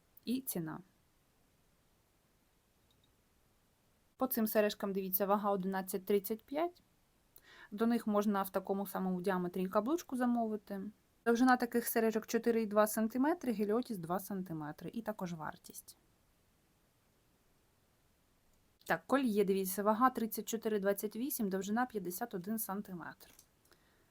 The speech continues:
Шкіра дуже цікава, таку вперше бачу, чорно-синя переплетена. Застібка, карабін.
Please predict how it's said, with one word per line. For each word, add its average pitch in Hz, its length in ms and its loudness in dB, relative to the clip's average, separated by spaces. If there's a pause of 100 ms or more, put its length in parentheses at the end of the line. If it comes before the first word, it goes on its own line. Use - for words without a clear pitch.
(240)
Шкіра 202 440 -2
дуже 185 260 0
цікава, 220 380 4
таку 190 240 -4
вперше 185 420 -4
бачу, 190 400 0
чорно-синя 190 840 -4
переплетена. 175 880 -6 (4000)
Застібка, 196 760 -4
карабін. 165 500 -6